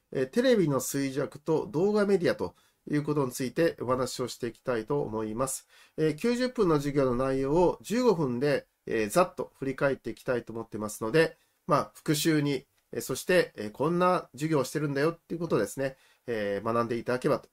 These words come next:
思っています。では早速なんですが、見ていきましょう。こちらからになります。はい。まずはですね、はい。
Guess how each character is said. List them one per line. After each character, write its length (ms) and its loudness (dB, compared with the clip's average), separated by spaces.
思 140 -6
っ 100 -10
て 140 -10
い 60 -4
ま 120 2
す。 220 -6
で 60 0
は 60 4
早 160 2
速 220 0
な 120 4
ん 100 -2
で 100 -2
す 220 -8
が、 300 2
見 100 -8
て 100 -6
い 60 -6
き 120 -10
ま 120 -6
し 120 -4
ょ 140 2
う。 60 -8
こ 120 -16
ち 120 -12
ら 100 -6
か 120 -6
ら 60 -4
に 60 -8
な 60 -6
り 100 -10
ま 140 -2
す。 240 -2
は 100 2
い。 180 -6
ま 160 2
ず 120 -2
は 140 4
で 80 -2
す 160 -6
ね、 260 -2
は 100 -2
い。 140 -2